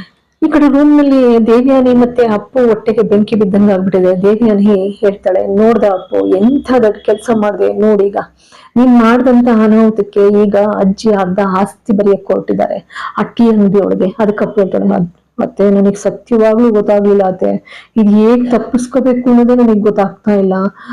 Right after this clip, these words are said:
ನನಗ್ ಹಿಂಗೆಲ್ಲ ಮಾಡ್ತಾರೆ ಅಂತ ಗೊತ್ತಿರ್ಲಿಲ್ಲ ಅತ್ತೆ, ನೀವು ಪ್ಲೀಸ್ ಅತ್ತೆ, ಹೇಗಾದ್ರೂ ಮಾಡಿ ಪಾರ್ ಮಾಡಿ" ಅಂತ ಹೇಳ್ತಾಳೆ. ಅನಂತರ ನಚ್ಚಿ, ಆ, ಭೂಮಿ ತರನೇ ವೇಷ ಹಾಕಿಸ್ಕೊಂಡ್ ಬಂದು ನಗಿಸ್ತಾನೆ ಅವಳನ್ನ,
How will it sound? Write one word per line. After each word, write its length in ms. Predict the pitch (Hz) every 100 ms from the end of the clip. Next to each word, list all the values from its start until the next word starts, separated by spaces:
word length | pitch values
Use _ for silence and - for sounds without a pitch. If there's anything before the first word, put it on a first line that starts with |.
| 240 -
ನನಗ್ 120 | 220
ಹಿಂಗೆಲ್ಲ 500 | 220 214 226 240 240
ಮಾಡ್ತಾರೆ 420 | 254 240 208 226 214
ಅಂತ 160 | 208
ಗೊತ್ತಿರ್ಲಿಲ್ಲ 560 | 202 196 - 202 202 190
ಅತ್ತೆ, 280 | 185 185 185
ನೀವು 460 | 185 202 - 202 202
ಪ್ಲೀಸ್ 600 | 202 - 220 240 247 240
ಅತ್ತೆ, 260 | 208 202
ಹೇಗಾದ್ರೂ 480 | 190 190 202 220 254
ಮಾಡಿ 280 | 226 208 202
ಪಾರ್ 180 | 196 190
ಮಾಡಿ" 320 | 196 190 190
ಅಂತ 140 | 185
ಹೇಳ್ತಾಳೆ. 520 | 190 185 196 185 185 185 - _ - - - _ _ _ _ _ _ _ _ _ _ _ -
ಅನಂತರ 340 | 240 254 240 240 220 214 202
ನಚ್ಚಿ, 720 | 220 214 - - 240 214 196 202 - -
ಆ, 280 | 220 208 202
ಭೂಮಿ 520 | 196 190 226 262 247
ತರನೇ 300 | 240 220 220
ವೇಷ 540 | 214 202 214 226 247 -
ಹಾಕಿಸ್ಕೊಂಡ್ 680 | 240 - - - - 254 233
ಬಂದು 320 | 214 226 214
ನಗಿಸ್ತಾನೆ 720 | 208 214 214 247 - 208 202
ಅವಳನ್ನ, 340 | 196 202 196